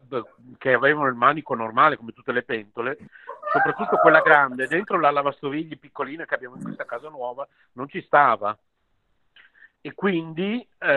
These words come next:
abbiamo comprato queste nuove pentole della Lagostina per fuochi a induzione che hanno il pe-,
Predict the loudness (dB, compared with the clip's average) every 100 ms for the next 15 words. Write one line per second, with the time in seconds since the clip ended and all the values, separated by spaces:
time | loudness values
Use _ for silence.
0 | 2 0 0 -2 -4 -6 -4 -6 2 4
1 | 4 -2 -6 -4 -4 _ -8 -8 -4 -6
2 | -6 -4 -2 -2 -6 -8 -8 -8 -6 -6
3 | -8 -12 _ -14 -12 -14 -16 -20 -20 _
4 | -4 -4 0 2 2 0 -8 -8 -8 -14
5 | -8 0 0 2 -4 0 0 0 -4 -2
6 | -4